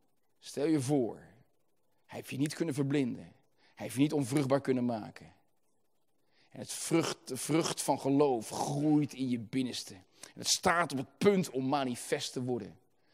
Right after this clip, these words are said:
Dan komt hij met de geest van de dood. Abortus. Hij wil aborteren. Zodat het niet zichtbaar gaat worden in de natuurlijke wereld. En bij heel veel kinderen van God.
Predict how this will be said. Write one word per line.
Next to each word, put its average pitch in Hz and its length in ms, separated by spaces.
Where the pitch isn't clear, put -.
Dan - 140
komt 131 240
hij 123 100
met 113 120
de 107 60
geest - 520
van 127 140
de 110 180
dood. - 500
Abortus. - 880
Hij - 200
wil - 160
aborteren. - 800
Zodat - 300
het 123 100
niet 156 260
zichtbaar - 540
gaat 127 300
worden 127 240
in 123 100
de 104 80
natuurlijke 120 540
wereld. - 580
En - 100
bij - 120
heel 165 240
veel 147 140
kinderen 190 380
van 185 140
God. - 460